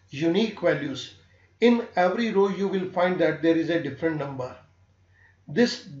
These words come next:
unique number makes each and every row a unique one. So enrollment number is unique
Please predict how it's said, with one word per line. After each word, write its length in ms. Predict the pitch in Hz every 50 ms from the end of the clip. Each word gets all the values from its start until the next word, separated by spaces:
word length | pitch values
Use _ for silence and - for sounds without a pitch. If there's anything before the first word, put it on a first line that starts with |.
| - - -
unique 440 | 143 185 180 185 233 240 - -
number 300 | 190 175 151 160 175 170
makes 540 | 156 156 151 170 196 185 - - - - - _ _ _ _ _ -
each 260 | 196 220 233 - -
and 280 | 220 214 202 196 - - -
every 400 | 170 170 170 170 175 202 196 180
row 380 | 135 160 170 170 - - - - - _ _ _ _ _ -
a 80 | 180 180
unique 560 | 151 131 165 165 156 180 202 202 - - -
one. 320 | 139 139 123 123 120 - - - _ _ _ _ _ _ _ _ _ _ _ -
So 380 | - - 247 247 240 233 - - _ - -
enrollment 500 | 185 190 190 233 240 226 196 233 220 220
number 240 | 220 202 202 208
is 180 | 170 151 147 147
unique 460 | 165 170 175 190 190 - - - -